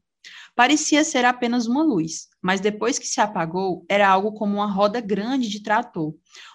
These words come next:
ou como uma tartaruga mal acabada, cor de alumínio e silenciosa. Recebemos uma luz e ficamos totalmente parados, sem poder se movimentar,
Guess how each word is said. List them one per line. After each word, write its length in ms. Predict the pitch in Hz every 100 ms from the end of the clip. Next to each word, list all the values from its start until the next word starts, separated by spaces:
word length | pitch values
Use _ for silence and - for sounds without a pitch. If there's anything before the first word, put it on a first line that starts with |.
| -
ou 180 | 208
como 240 | 208 233 220
uma 140 | 214
tartaruga 540 | 214 214 220 202 190 202
mal 180 | 202
acabada, 680 | 190 202 233 240 160 151 156 - -
cor 260 | - 240
de 80 | 240
alumínio 600 | 240 208 202 185 185 202
e 80 | 208
silenciosa. 800 | 233 214 196 208 - 226 156 131 - _ _ _ _ _ _ _ - - - -
Recebemos 560 | 226 220 233 254 302 302
uma 160 | 240
luz 260 | 202 214 226
e 60 |
ficamos 440 | 220 214 214 196 208
totalmente 500 | - 208 277 262 247
parados, 580 | 269 294 180 165 170 -
sem 240 | - 226 233
poder 320 | 262 208 214
se 120 | 214
movimentar, 720 | 220 220 226 254 285 165 147